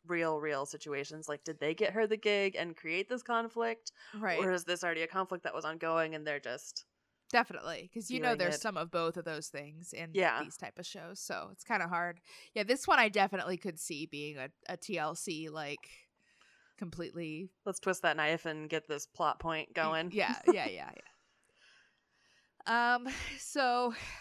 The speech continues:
Speaker 2: in this episode, also, we meet Marley, who is one of Micah's friends, who is coming <laughs> over to the house to play video games and to
Speaker 1: I
Speaker 2: give
Speaker 1: fucking
Speaker 2: Micah
Speaker 1: love Marley. <laughs>
Speaker 2: He's, he was cool, yeah. And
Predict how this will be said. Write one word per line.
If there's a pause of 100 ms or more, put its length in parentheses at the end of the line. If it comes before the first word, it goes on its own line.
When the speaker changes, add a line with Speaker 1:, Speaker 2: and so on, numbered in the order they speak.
(280)
Speaker 2:
in
this
episode,
also,
we
meet
Marley,
who
is
one
of
Micah's
friends, (340)
who
is
coming
<laughs>
over
to
the
house
to
play
video
games
and (160)
to
Speaker 1:
I
Speaker 2:
give
Speaker 1:
fucking
Speaker 2:
Micah
Speaker 1:
love
Marley. (160)
<laughs>
Speaker 2:
He's,
he
was
cool,
yeah. (420)
And